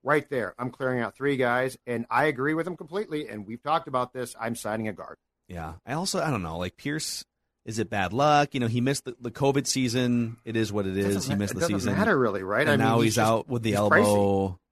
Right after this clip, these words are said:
Speaker 1: Yeah,
Speaker 2: Yeah,
Speaker 1: he's
Speaker 2: he's
Speaker 1: pricey.
Speaker 2: pricey, and he's not really been available. And,
Speaker 1: Yep.
Speaker 2: you know, I don't know.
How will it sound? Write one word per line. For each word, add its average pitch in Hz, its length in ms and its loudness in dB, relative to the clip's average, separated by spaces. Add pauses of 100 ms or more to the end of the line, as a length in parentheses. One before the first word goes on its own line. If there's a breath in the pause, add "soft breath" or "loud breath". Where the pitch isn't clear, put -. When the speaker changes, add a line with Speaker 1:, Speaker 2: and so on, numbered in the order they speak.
(220)
Speaker 1:
Yeah, 302 60 -6
Speaker 2:
Yeah, - 120 -2
Speaker 1:
he's 92 60 0
Speaker 2:
he's 87 120 -6
Speaker 1:
pricey. 285 100 -4
Speaker 2:
pricey, 127 300 2
and 131 80 0
he's 110 160 0
not 110 280 -2
really 117 200 0
been 107 140 0
available. 98 800 -2
And, 78 180 -8
Speaker 1:
Yep. - 160 -10 (180)
Speaker 2:
you 110 100 -12
know, 101 180 -8 (120)
I 156 40 -10
don't 170 100 -8
know. 143 180 -8